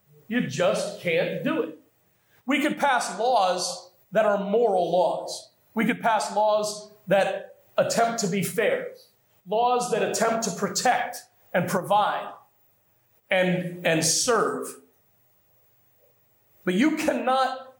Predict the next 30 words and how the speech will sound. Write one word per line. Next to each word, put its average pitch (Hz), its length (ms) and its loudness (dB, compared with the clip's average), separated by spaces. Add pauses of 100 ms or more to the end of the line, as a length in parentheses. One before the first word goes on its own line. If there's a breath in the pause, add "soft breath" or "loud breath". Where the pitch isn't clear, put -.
(260)
legislate 180 840 2
someone's 190 640 2
own 180 460 2
morality. 190 560 2 (1120)
They're 185 240 0
going 208 420 0
to 247 120 -2
live 160 440 0
the 180 80 2
way 143 260 0
they 160 140 -4
want 139 280 -4
to 175 40 0
live. - 360 -2 (640)
And 165 100 0
here 277 180 2
in 226 60 2
America, 196 760 0
at 165 160 0
least, 180 440 -4 (260)
we 233 120 0
believe 214 340 0
they 208 120 2
have 220 240 2
the 208 80 -2
right 226 300 0
to. 143 140 -8 (2000)
That's - 260 0
just - 300 0
fact. - 400 0